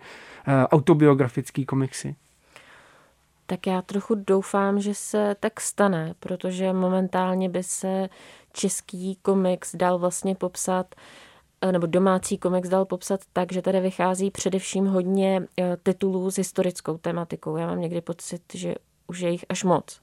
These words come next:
Speaker 2: A chybí jak aktuální témata,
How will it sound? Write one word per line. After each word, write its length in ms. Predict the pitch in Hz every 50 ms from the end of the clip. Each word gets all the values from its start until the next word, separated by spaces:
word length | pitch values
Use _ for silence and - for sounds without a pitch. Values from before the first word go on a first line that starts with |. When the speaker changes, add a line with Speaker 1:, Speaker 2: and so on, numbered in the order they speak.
| _ _ _ - - - - - - - - - - - _ _
Speaker 2:
A 360 | 165 180 180 180 180 175 175 180
chybí 800 | - - - 220 185 175 196 196 196 190 190 190 185 185 - -
jak 200 | - 190 185 - -
aktuální 720 | 190 - - - - 202 196 190 190 196 196 196 196 196 196
témata, 640 | - 170 185 190 190 190 196 - - 190 185 180